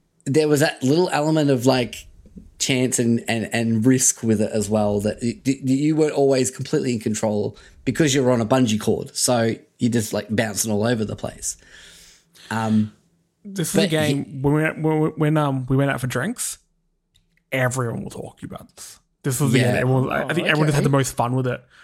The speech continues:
Speaker 2: This, this is probably the game that I heard the most about, um, over the weekend, but I never got a chance to
Speaker 3: There you
Speaker 2: play
Speaker 3: go.
Speaker 2: it. <laughs>
Speaker 1: It's, uh, it's,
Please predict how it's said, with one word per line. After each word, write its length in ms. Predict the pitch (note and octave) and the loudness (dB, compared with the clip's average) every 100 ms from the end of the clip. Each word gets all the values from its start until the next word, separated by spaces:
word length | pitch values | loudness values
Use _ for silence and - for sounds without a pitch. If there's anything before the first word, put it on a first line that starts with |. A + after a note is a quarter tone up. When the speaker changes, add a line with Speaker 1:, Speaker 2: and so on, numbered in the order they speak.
| _ _ - | _ _ -4
Speaker 2:
This, 180 | F#3 G3 | 0 2
this 160 | G#3+ G3+ | 2 4
is 40 | |
probably 180 | C4+ G#3+ | 2 2
the 120 | F3+ | 0
game 180 | F3 E3+ | 2 0
that 80 | D#3 | 2
I 120 | C#3+ | 0
heard 300 | B2 C3+ C3+ | 0 0 0
the 60 | B2+ | 0
most 280 | B2 B2+ | 0 -2
about, 340 | - A#2+ - - _ _ _ _ | -4 -8 -8 -14 _ _ _ _
um, 220 | B2 A#2+ B2 | -6 -6 -6
over 160 | B2 | -8
the 80 | A#2+ | -8
weekend, 400 | B2+ A#2+ - - _ _ - - - _ _ _ - | -10 -12 -16 -18 _ _ -20 -20 -20 _ _ _ -2
but 80 | C3 | 0
I 60 | |
never 160 | C3 C3 | 0 -2
got 100 | B2 | -2
a 20 | |
chance 200 | C3 A#2 | -4 -6
to 40 | |
Speaker 3:
There 120 | C3 - | -4 -6
you 60 | |
Speaker 2:
play 120 | - G3 | -4 -2
Speaker 3:
go. 80 | |
Speaker 2:
it. 60 | C3 | -4
<laughs> 60 | - - - - - - | -4 -20 -20 -20 -8 0
Speaker 1:
It's, 280 | F3 - - | 2 2 2
uh, 100 | D#3+ - | 0 2
it's, 220 | E3 | 2